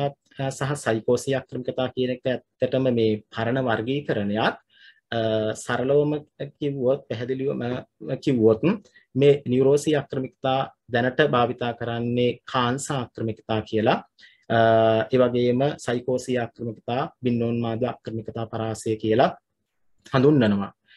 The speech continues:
මෙතනදී අපට හඳුනා ගන්නට පුළුවන් කාන්සාව මත පදනම් කරගෙන, ඒ කියන්නේ මේ නියුරෝසී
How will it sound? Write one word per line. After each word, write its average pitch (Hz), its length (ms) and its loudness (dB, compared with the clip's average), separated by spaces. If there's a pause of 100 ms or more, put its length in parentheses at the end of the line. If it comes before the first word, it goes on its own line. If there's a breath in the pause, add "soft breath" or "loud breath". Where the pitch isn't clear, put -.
(440 loud breath)
මෙතනදී 175 580 4 (320)
අපට 139 200 -2 (100)
හඳුනා 127 360 -4
ගන්නට 139 340 -2
පුළුවන් 147 380 -2 (260)
කාන්සාව 143 760 0 (220)
මත 113 200 -4 (180)
පදනම් 123 520 -4
කරගෙන, 117 460 0 (400)
ඒ - 60 -2
කියන්නේ 131 280 -2
මේ 131 200 0
නියුරෝසී 143 440 0